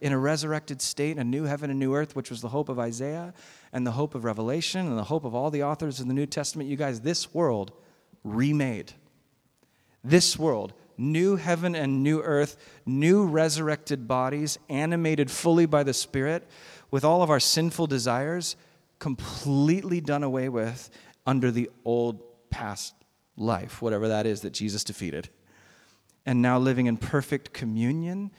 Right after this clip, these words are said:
and community and intimacy, interwoven together as the family of Jesus in a new heaven and new earth that's, again, not a metaphor. <laughs> And a real, physical, spiritual, remade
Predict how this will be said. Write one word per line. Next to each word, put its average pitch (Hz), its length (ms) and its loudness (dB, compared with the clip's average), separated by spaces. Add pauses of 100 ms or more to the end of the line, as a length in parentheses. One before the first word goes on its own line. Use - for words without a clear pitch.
(200)
and 110 140 -6
community 139 680 -6 (220)
and 107 160 -4 (100)
intimacy, 147 840 -4 (320)
interwoven 123 840 -2
together 110 640 -6
as 104 200 -8
the 104 80 -14
family 104 460 -6
of 98 120 -10
Jesus 98 520 -10 (100)
in 107 120 -6
a 98 60 -6
new 95 460 -6
heaven 107 420 -10
and 98 180 -6
new 104 160 -4
earth 104 320 -6
that's, 110 220 -8
again, 127 480 -4 (600)
not 139 340 4
a 170 80 4
metaphor. 151 680 0
<laughs> - 60 -20 (420)
And 127 220 -2
a 139 120 6
real, 147 760 2 (140)
physical, 170 880 0
spiritual, 151 960 2
remade 127 840 0